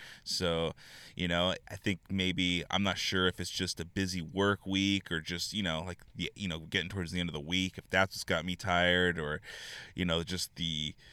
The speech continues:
the cloudy, rainy weather's got me feeling a little blah. But, you know, woke up this morning, and I think it was definitely one of those days where,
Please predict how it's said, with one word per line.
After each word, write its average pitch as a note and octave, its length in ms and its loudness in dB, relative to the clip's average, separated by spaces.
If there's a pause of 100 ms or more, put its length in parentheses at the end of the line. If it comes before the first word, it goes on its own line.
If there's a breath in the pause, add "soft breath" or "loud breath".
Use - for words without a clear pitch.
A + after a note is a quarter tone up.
(400 loud breath)
the - 80 -4
cloudy, G#2 640 10
rainy G2 380 4
weather's G#2+ 480 4
got G2+ 180 2
me G2 80 -2
feeling G2+ 400 0
a G2+ 60 -2
little G2 260 0
blah. G2 760 2
But, F#2 300 2
you - 80 -6
know, F#2 180 0
woke G#2 300 2
up G#2 100 0
this - 200 -8
morning, F#2+ 560 0
and G2 80 -6
I F#2+ 60 -4
think G2 260 -6
it - 20 2
was F#2 140 -2
definitely G#2+ 440 2
one F#2+ 140 2
of F#2 60 0
those F#2 180 2
days F2 560 0
where, E2 460 0